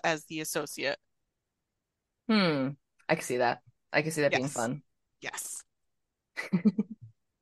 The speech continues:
Speaker 2: It was, that was, that was fucking weird, man. It ju-, I, it's just, it's interesting 'cause, yeah, I, you know, I, I, I love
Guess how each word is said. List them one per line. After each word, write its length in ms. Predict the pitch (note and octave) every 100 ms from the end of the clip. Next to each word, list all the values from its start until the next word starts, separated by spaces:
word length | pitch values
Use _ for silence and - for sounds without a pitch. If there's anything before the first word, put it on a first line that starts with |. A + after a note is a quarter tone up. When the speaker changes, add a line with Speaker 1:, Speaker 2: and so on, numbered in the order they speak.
| _ _ _ _ _ _ _ _ _ - - -
Speaker 2:
It 120 | G#3
was, 220 | A#3+ -
that 160 | F#3 -
was, 240 | C4+ A3+ - _ _ _ _ _ _
that 240 | - - - _ _ _ _ _ _ _ _ _ _ - -
was 140 | C#3+
fucking 280 | - - -
weird, 220 | - -
man. 180 | - - - - _ _ _ _ _ _ -
It 200 | C4 -
ju-, 180 | D#4 -
I, 180 | C#4 E4 -
it's 180 | E4+ -
just, 260 | F4+ - -
it's 160 | D4+ -
interesting 560 | C#4+ D4 D4+ - D#3 E3
'cause, 100 | F#3+
yeah, 100 | -
I, 120 | G#3
you 200 | A3 B3+
know, 140 | D#4+ D#4
I, 480 | - G#3+ A3 G#3+ G#3 -
I, 340 | F3+ F#3+ G#3+ -
I 160 | F#3+ A3+
love 540 | E3 D3+ D3+ C#3+ C#3